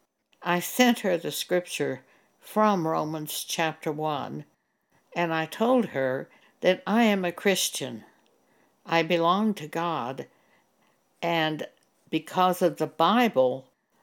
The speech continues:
I know what God has to say about homosexuals and lesbians, and no, I do not assist them or support them. Romans chapter one,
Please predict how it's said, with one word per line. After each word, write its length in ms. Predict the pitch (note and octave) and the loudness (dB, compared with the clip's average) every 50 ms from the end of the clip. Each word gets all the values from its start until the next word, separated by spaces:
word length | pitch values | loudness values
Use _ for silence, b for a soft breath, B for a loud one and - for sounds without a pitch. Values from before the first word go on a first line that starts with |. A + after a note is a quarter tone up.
| _ _ _ _ - | _ _ _ _ -2
I 160 | E3 G3 G#3+ | 0 2 2
know 640 | G#3+ F#3 F3+ G3 G#3+ G3+ E3+ B2+ G#2+ A#2 B2+ B2+ - _ - | 4 4 4 4 4 4 4 4 2 0 -4 -8 -14 _ -2
what 260 | F3+ F3 - - - | 0 0 0 -2 -4
God 440 | - E3+ F3+ F3 D#3+ C#3 A#2+ A2+ A#2 | -2 0 2 2 2 2 0 0 -2
has 480 | B2 - - D#3 D3 C#3 C#3 C3 - - | -6 -4 -2 -2 0 -2 -2 -6 -10 -8
to 120 | - C#3 | -8 -8
say 600 | C3+ - - - E3+ E3+ D#3+ B2+ A2+ B2 C3 C3+ B B B B B _ _ _ - | -8 -6 -2 0 2 4 4 2 2 0 -4 -8 B B B B B _ _ _ -4
about 440 | D#3 D#3+ D#3 F3 G3+ A3+ A3+ G#3 - | -2 2 2 4 4 4 2 -2 -4
homosexuals 920 | - C#3+ C3+ B2 A#2+ B2 - - C#3+ C#3 - - - C3+ C3 B2+ - - | -4 -4 -2 -2 -4 -4 -2 -2 -2 -2 -4 -4 -4 -4 -4 -4 -4 -4
and 160 | C3+ C3+ C3 | -4 -4 -2
lesbians, 680 | C#3+ E3+ A3 B3+ B3 - - - B2 - A2 A#2+ - - | -2 0 0 -2 -2 -6 -6 -6 -6 -6 -6 -8 -4 -2
and 180 | D3+ D#3 D3+ | -2 -2 0
no, 460 | D3 D#3+ F3 G3+ A3+ G#3+ D3 B2 - - - _ _ _ _ | -2 -2 0 0 0 0 0 0 -2 -4 -8 _ _ _ _
I 120 | - E3+ E3+ | 0 0 0
do 280 | D#3+ - E3+ E3+ D#3+ | 2 2 4 4 4
not 480 | D3 C#3+ D3+ D#3 G#3+ C4 B3+ - - _ _ | 4 2 2 2 2 2 0 -2 -4 _ _
assist 540 | - C#3+ - - - D3+ D3 C#3+ - - - | -8 -8 -6 -2 0 0 0 0 -4 -6 -2
them 200 | - D3 D3 C#3+ - _ _ | -2 -2 -2 -2 -6 _ _
or 360 | C3+ C#3+ D3 C#3+ C3+ - - _ _ - | 0 2 2 2 2 0 -2 _ _ -18
support 720 | - - - - C#3+ - - - C#3+ C3+ B2+ B2 - - | -16 -2 0 2 2 2 2 2 2 2 2 0 -4 -6
them. 260 | - A#2 - - - - _ _ _ _ _ _ _ _ _ _ _ _ _ _ _ _ _ _ _ _ _ _ _ _ _ _ | -8 -8 -8 -10 -14 -18 _ _ _ _ _ _ _ _ _ _ _ _ _ _ _ _ _ _ _ _ _ _ _ _ _ _
Romans 560 | - F3+ F#3 F#3+ G3+ G3 F#3+ F#3 F#3 - - | 0 4 4 6 6 4 2 2 0 -2 -4
chapter 460 | - - - G3 E3 E3 - - - | -4 -2 -2 0 0 -2 -2 -4 -4
one, 520 | D#3 D3 D3+ D3+ C#3+ C3 A#2 - - - | -4 -2 -2 -2 -2 -2 -4 -6 -10 -14